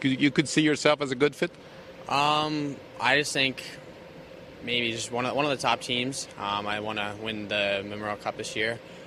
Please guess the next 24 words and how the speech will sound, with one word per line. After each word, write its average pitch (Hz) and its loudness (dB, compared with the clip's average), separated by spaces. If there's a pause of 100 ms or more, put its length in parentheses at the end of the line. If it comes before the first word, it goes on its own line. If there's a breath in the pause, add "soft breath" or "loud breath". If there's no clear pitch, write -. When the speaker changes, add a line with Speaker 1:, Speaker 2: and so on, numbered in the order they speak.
(160)
Speaker 2:
Uh, 92 -4
that's 101 -8
my 107 -6
goal. 104 2
So 101 0 (440 loud breath)
just - -6
whatever 117 2
team 113 0
I 104 -4
think 107 -4
at 107 -6
the, 98 -2 (220)
at - -8
the - -14
time 104 -4
is - -10
the - -8
best, 104 -4
I 104 -10
think 98 -8
I'll, 92 -4 (120)
I'll 92 -8
go 90 -8
there. 90 -8